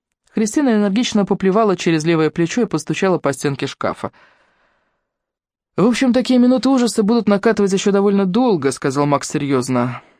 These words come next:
"Вы можете попробовать справиться вместе с вашим психотерапевтом". "Наверное, я больше не буду ходить на терапию", — призналась Христина. "Даже точно не буду".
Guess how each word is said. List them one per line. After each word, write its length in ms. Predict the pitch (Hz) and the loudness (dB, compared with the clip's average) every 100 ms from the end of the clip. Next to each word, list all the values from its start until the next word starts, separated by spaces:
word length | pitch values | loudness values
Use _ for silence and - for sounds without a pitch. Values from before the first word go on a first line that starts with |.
| _ _ - | _ _ -6
"Вы 180 | 165 196 | 0 2
можете 300 | 214 - 196 | 0 0 -2
попробовать 400 | 185 214 190 190 | 0 0 0 0
справиться 480 | 196 196 175 180 | 0 0 0 0
вместе 340 | 170 180 180 170 | 0 0 -2 -6
с 120 | 175 | 0
вашим 340 | 180 170 175 | 0 0 -2
психотерапевтом". 960 | 165 - 180 180 202 208 120 - 101 101 _ _ _ _ _ _ _ _ _ _ _ _ - | -2 -6 -6 -2 -2 -2 -6 -4 -6 -6 _ _ _ _ _ _ _ _ _ _ _ _ -6
"Наверное, 560 | 185 185 196 196 202 | -2 0 2 2 2
я 220 | 190 196 190 | 0 0 0
больше 280 | 202 - | -2 0
не 120 | 202 190 | 0 0
буду 240 | 185 185 | 0 -2
ходить 340 | 196 190 196 | 0 0 0
на 80 | 185 | -2
терапию", — 560 | - 196 196 135 127 123 _ _ _ _ _ _ _ | -2 -2 -2 -2 -2 -4 _ _ _ _ _ _ _
призналась 420 | - 147 139 135 - | -6 -4 -2 -4 -4
Христина. 400 | 151 - 180 233 | -8 -4 -2 2
"Даже 240 | 339 285 | 2 0
точно 320 | 233 247 277 | -2 -2 0
не 120 | 262 | 0
буду". 360 | 233 147 143 120 | 0 0 -2 -4